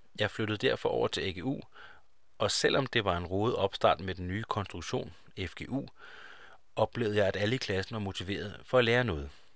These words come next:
Jeg tror, vi alle sammen så det som en mellemstation, som vi skulle bruge for at komme videre, og på et halvt år fik jeg samlet alt det op, jeg manglede og mere til. Så kunne jeg starte på H F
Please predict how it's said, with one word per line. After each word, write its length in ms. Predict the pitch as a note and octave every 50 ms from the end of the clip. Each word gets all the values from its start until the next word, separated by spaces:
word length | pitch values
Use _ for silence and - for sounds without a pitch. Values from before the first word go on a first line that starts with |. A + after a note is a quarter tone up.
| - - - - - - - -
Jeg 100 | G#2 G#2
tror, 380 | - - - - - - - - - -
vi 140 | C3 C3 - - -
alle 220 | B2 A#2 C3 C#3
sammen 260 | - - - G2 G#2+
så 160 | - - B2+ B2
det 120 | B2 A#2
som 120 | G#2 G2+
en 100 | F#2+ F#2+
mellemstation, 760 | F#2+ G#2 A2 B2+ D3 D3+ - - A2+ - - A#2 G#2+ G2 F#2+ - - - - - - - - - - -
som 220 | - - A2+ G#2+
vi 60 | G#2 G2+
skulle 200 | - A2+ A2 -
bruge 240 | - G2+ G#2 A#2 A2+
for 100 | - A#2+
at 40 | -
komme 220 | - G#2 G2 F2+
videre, 320 | F2 F2 F2+ F2+ F#2+ F#2+ F2+ - - - - - -
og 80 | G#2 -
på 80 | -
et 80 | G2 -
halvt 240 | G#2 D#3 E3 D3+ A#2+
år 200 | A2+ G#2 - -
fik 220 | - - A2+ G2+
jeg 80 | A2 -
samlet 320 | - G#2 F#2+ F#2 G2 G2 -
alt 220 | - B2+ - - - -
det 120 | - A2+ - -
op, 240 | G2 G2 G2+ -
jeg 120 | G#2 A2 F#2+
manglede 460 | F2+ E2 E2+ F2 F2+ F#2+ F#2+ F2+ F#2 -
og 120 | - F#2 D#2
mere 240 | D#2 E2+ F#2 G#2+
til. 280 | - - - D#2 C2+ - - - - - - - - - - - - - - - - - - - - - - - - -
Så 140 | - - D#3+
kunne 120 | - D#3+ D#3
jeg 80 | C#3
starte 260 | - - G#2+ G#2 -
på 100 | - B2+
H 260 | G#2+ B2+ A#2 G2+ G2 G2
F 120 | -